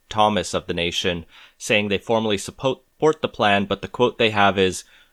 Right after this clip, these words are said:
"We just want to be involved in the amendment with the charter, with the province and the city. We want to be able to have that government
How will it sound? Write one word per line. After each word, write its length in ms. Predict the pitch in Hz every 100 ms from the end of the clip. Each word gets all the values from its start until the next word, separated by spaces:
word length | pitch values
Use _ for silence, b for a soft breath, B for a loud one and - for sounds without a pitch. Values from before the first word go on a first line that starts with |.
| b
"We 260 | - 98 131
just 240 | 180 -
want 180 | 131 117
to 20 |
be 140 | 107 107
involved 420 | 98 98 98 -
in 80 | 104
the 80 | 95
amendment 500 | 92 92 92 95 -
with 140 | 87
the 80 | 90
charter, 420 | - 113 107 107
with 180 | 90 -
the 60 |
province 400 | 90 107 98 95
and 80 | 90
the 60 | 85
city. 300 | - 98 92
We 120 | 90
want 220 | 87 90
to 40 | 92
be 120 | 92
able 140 | 87
to 60 | 90
have 200 | 87 -
that 160 | 82
government 360 | - 87 92 80